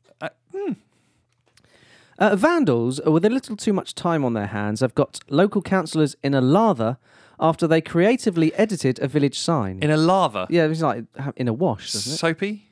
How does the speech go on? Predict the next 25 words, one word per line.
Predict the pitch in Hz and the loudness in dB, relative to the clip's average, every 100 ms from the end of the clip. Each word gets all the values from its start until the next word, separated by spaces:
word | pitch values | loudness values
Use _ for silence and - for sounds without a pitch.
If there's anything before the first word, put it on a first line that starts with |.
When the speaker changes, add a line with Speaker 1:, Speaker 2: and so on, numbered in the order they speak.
| - | -20
Speaker 2:
I | |
think | 120 123 | -20 -20
that's, | - - 131 | -16 -12 -12
Speaker 1:
Soaped | 147 151 | -14 -12
'em | 151 | -10
up? | |
Speaker 2:
that's | 156 - | -10 -8
what | 104 | -2
I'm | 147 | 0
imagining. | 110 101 - 110 160 - | 0 -2 -8 -8 -8 -2
Speaker 1:
When | 170 202 | 0 2
you | 202 | 0
get, | 196 - | -2 0
when | 196 | 2
I | 247 | 2
get | 262 233 | 2 0
annoyed, | 196 208 180 123 | 0 2 2 2
there's | 127 - | -2 -6
nothing | 180 180 190 - 170 | -10 -2 0 2 2
else | 170 180 | 2 2
I | |
wanna | 165 156 | 2 2
do | 160 | 0
than | 135 | 0
just | 135 147 | -2 -6